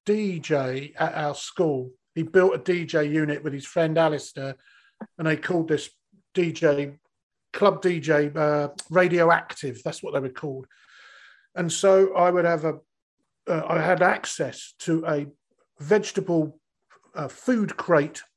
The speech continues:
wooden food crate of, of all the latest seven-inch singles from nineteen seventy-seven to about nineteen seventy-nine.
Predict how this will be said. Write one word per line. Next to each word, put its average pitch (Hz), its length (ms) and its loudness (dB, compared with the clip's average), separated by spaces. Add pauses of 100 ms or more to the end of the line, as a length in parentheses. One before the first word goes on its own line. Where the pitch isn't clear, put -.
(720)
wooden 190 300 2
food 170 320 2
crate 160 360 0
of, 151 280 -4
of 156 300 -2
all 196 140 2
the 180 80 4
latest 165 540 2
seven-inch 156 400 2
singles 147 520 -4 (500)
from 156 300 -2
nineteen 165 340 0
seventy-seven 156 960 -2
to 170 100 -4
about 151 360 2
nineteen 143 2000 -8
seventy-nine. 131 640 -8